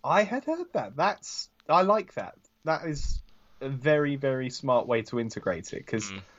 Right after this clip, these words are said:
Speaker 1: I mean, the one thing, like, I've got the Thrustmaster, uh, T S P C Racer, the open, the open wheel, uh, rim, and I like it a lot. I think it looks really smart, but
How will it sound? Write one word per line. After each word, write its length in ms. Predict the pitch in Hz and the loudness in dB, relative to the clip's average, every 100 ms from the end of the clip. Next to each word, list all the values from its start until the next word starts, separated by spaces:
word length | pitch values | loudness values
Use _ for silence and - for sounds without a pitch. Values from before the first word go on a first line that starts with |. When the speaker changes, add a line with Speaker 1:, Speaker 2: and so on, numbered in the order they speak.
| _ - | _ 0
Speaker 1:
I 60 | |
mean, 120 | 127 135 | 4 6
the 80 | |
one 160 | 143 156 | 6 6
thing, 220 | - 147 | 4 0
like, 220 | - 135 - | 4 2 4
I've 180 | - 147 | 0 0
got 240 | 143 - 131 | 0 -4 -4
the 320 | 123 117 113 | -4 -4 -8
Thrustmaster, 1000 | - 123 - 117 110 - 110 107 107 101 | -4 -4 -2 -4 -4 -2 0 0 0 0
uh, 140 | 104 | -2
T 180 | 101 117 | -2 -2
S 100 | 101 | -2
P 160 | - 110 | -6 -6
C 180 | - | -2
Racer, 400 | 104 104 101 - | 4 4 2 -2
the 140 | 82 98 | -2 0
open, 320 | 98 - - | 0 0 0
the 140 | 107 | 4
open 260 | 101 98 95 | 4 2 0
wheel, 340 | 98 95 90 - - | 2 2 0 -2 2
uh, 120 | 95 | 4
rim, 280 | 76 78 87 - - - - | 4 -2 -4 -12 -20 -20 0
and 120 | 120 | 6
I 40 | 226 | 8
like 220 | 330 - | 8 6
it 40 | |
a 80 | - | 4
lot. 220 | 156 117 113 | 4 2 2
I 80 | |
think 180 | 135 135 | 0 -2
it 40 | 110 | -4
looks 180 | 113 | -6
really 180 | 139 120 | -4 -4
smart, 380 | 110 - 107 64 - | -4 -4 -4 -6 2
but 280 | 135 104 | 2 2